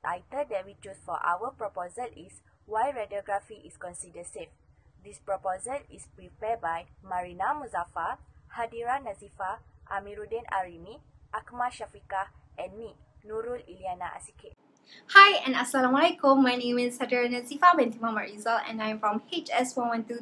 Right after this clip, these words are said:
Speaker 2: three B. Today I am going to start the proposal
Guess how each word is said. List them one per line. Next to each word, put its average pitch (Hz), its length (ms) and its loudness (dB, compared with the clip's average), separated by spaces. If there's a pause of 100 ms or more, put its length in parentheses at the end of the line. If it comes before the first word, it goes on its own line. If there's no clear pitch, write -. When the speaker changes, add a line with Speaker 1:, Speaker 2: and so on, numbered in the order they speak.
Speaker 2:
three 311 160 0
B. - 240 -10 (380)
Today 311 340 4
I 330 240 10
am 311 160 4
going 285 240 8
to 277 60 0
start 269 300 2
the 240 60 0
proposal 254 680 0